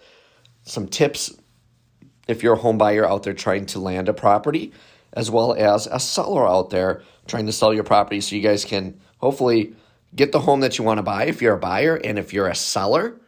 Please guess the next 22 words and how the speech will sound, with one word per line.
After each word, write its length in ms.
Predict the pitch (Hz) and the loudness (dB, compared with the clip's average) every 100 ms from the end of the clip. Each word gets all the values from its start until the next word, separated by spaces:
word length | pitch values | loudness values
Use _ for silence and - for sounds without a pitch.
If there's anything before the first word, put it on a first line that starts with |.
| _ _ _ _ _ _ - | _ _ _ _ _ _ -4
you 80 | 110 | -2
know, 100 | 95 | -2
make 220 | 107 104 | -2 -2
sure 160 | 123 | 0
that 180 | 110 - | 0 -2
you 220 | 113 107 | 0 0
maximize 880 | 107 98 98 110 95 95 92 - - | 0 -2 -2 -2 0 0 0 -4 -4
the 80 | 95 | -4
value 400 | 92 90 90 90 | -2 0 0 0
of 180 | 85 85 | -2 -2
your 120 | 85 | -6
property 560 | - 82 82 90 85 76 | -2 -2 -2 -4 -6 -6
and 140 | 85 | -6
that 200 | 85 69 | -8 -8
you 180 | 87 92 | -8 -6
don't 220 | 87 90 | -4 -6
put 160 | 90 - | -8 -8
yourself 400 | - 85 85 - | -4 -2 -2 -6
in 160 | 90 | -10
a 40 | 85 | -10
difficult 500 | 85 - - 78 - | -12 -16 -10 -8 -6
situation. 720 | 85 - 90 98 92 85 | -8 -4 0 0 0 -4